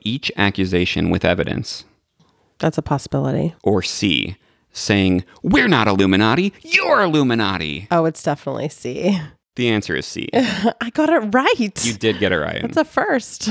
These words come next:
Speaker 2: <laughs>
Speaker 1: Congratulations.
Speaker 2: Thanks. I'm really proud of myself.
Speaker 1: You should be. Have another sip. <laughs>
Speaker 2: Yeah. Here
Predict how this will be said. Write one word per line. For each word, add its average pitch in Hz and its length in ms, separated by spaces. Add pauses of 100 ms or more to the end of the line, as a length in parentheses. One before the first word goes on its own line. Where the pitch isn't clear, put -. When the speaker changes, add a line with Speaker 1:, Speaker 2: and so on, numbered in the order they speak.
Speaker 2:
<laughs> 170 80
Speaker 1:
Congratulations. 220 1120
Speaker 2:
Thanks. 220 680
I'm 262 760
really 175 200
proud 160 220
of - 80
myself. - 480
Speaker 1:
You 123 60
should 95 220
be. 78 260 (220)
Have 107 160
another 110 320
sip. - 400
<laughs> - 80
Speaker 2:
Yeah. 170 500
Here 180 100